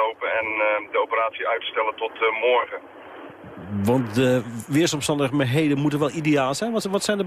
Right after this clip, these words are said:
Speaker 2: beste omstandigheden om zo'n schip, eh, voor de kust weg te slepen?
Speaker 1: Ja, de beste omstandigheden zijn eigenlijk met een, eh, een, een aflandige wind, eh, en ook niet al te hoge wind, omdat de golfslag dan wat beperkter is. Eh, dat was op dit moment niet het geval. En u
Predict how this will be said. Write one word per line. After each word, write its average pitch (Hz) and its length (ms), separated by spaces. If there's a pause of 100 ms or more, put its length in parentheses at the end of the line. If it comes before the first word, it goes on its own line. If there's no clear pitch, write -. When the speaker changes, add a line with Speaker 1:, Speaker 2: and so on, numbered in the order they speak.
Speaker 2:
beste - 160
omstandigheden 170 600
om 156 100
zo'n 151 200
schip, 165 160 (140)
eh, 139 220 (180)
voor 151 100
de 143 120
kust 147 120
weg 147 140
te 151 100
slepen? 117 360 (480)
Speaker 1:
Ja, 117 100
de 120 140
beste 127 120
omstandigheden 139 460
zijn 139 120
eigenlijk 139 320
met 131 200
een, 127 140
eh, 117 800
een, 113 100 (160)
een 113 80 (120)
aflandige 139 500
wind, 147 240 (180)
eh, 117 360
en 110 120
ook 113 160
niet 123 200
al 120 220
te 120 120 (220)
hoge 127 280 (100)
wind, 131 140 (160)
omdat 113 160
de - 140
golfslag 120 320
dan 117 140
wat 117 100
beperkter 131 580
is. - 140 (460)
Eh, - 160
dat 113 100
was 123 180
op 127 80
dit - 120
moment 131 220
niet 135 180
het - 140
geval. 135 360
En 131 60
u 127 200